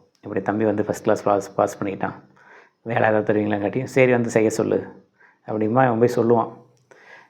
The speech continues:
ஏன், "என் பிரிண்டிங் ஆஃபீஸில் வேலை இருக்குடா, நீ வந்து சேரு" அப்படிம்பா. "இல்லைண்ணே, என்னால் வர முடியாது." "ஏன்டாங்காட்டியும்,"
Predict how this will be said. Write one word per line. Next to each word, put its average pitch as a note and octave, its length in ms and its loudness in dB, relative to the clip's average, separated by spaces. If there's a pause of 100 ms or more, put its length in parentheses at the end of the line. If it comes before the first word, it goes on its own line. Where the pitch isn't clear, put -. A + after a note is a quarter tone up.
ஏன், A#2+ 240 -2 (960)
"என் G#2 220 -4
பிரிண்டிங் A#2+ 280 0
ஆஃபீஸில் A2 420 2
வேலை G#2 100 2
இருக்குடா, G2+ 360 0 (160)
நீ A2+ 140 -6
வந்து G2+ 160 -2
சேரு" G2+ 360 0
அப்படிம்பா. F#2 340 -6 (920)
"இல்லைண்ணே, G#2+ 680 2 (100)
என்னால் G2+ 200 0
வர G2+ 140 4
முடியாது." G2 460 0 (100)
"ஏன்டாங்காட்டியும்," A2 960 0